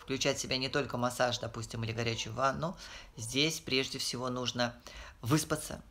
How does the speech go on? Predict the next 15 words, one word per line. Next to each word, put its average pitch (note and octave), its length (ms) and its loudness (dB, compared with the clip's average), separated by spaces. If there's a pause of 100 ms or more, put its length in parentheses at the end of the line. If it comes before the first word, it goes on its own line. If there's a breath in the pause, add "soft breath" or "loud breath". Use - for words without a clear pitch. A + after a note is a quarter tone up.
то - 80 -10
есть - 140 -8
нужно D#3 300 4
восстановить C3 560 0
нервную B2 280 0
систему. A2+ 360 -8 (960)
Это B2+ 200 -2
самое A#2 360 2
главное. A#2 340 -6 (760 loud breath)
Дальше, D3 360 8
плохая E3 460 8
осанка E3 600 6
или C#3 300 0
нарушение C3+ 680 4
осанки. A#2+ 680 2